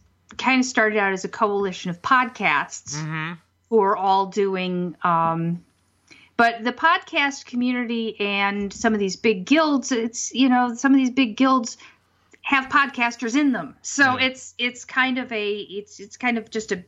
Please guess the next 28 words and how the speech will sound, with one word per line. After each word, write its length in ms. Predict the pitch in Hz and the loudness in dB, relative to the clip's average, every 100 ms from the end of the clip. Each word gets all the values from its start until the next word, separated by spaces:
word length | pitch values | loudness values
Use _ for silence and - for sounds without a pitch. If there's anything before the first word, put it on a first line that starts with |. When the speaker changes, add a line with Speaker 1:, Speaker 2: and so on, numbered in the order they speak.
| _ - - - - - | _ -20 -20 -20 -12 -8
Speaker 1:
a 60 | |
big 300 | 180 269 247 | -2 0 0
conglomeration 840 | 240 233 226 208 208 196 208 208 202 | 0 2 2 2 2 4 2 2 -4
of 80 | 202 | -2
people. 220 | 208 208 | 0 2
And 100 | 247 | 2
I 60 | |
think 180 | 311 523 | 0 0
that'll 220 | 508 415 | 2 2
be, 340 | 339 294 254 - | 2 0 0 0
that'll 220 | 254 302 285 | 0 2 0
be 120 | 254 | 0
good 260 | 311 339 | 0 0
because 300 | 220 220 220 | 0 0 0
we'll 120 | 220 226 | 0 0
have 320 | 240 240 220 | 2 0 2
both 180 | 233 240 | 2 2
the 100 | 220 | 0
advantages 540 | 208 214 220 214 208 | 0 0 0 0 -2
of 80 | 196 | 0
being 180 | 202 196 | 0 0
in 60 | 190 | -2
a 40 | |
s-, 180 | 180 - | -4 -4
in 160 | - 180 | -2 0
a 80 | 180 | 0
small 360 | - 277 339 | 2 4 4
guild 420 | 254 165 160 220 | 0 0 0 -2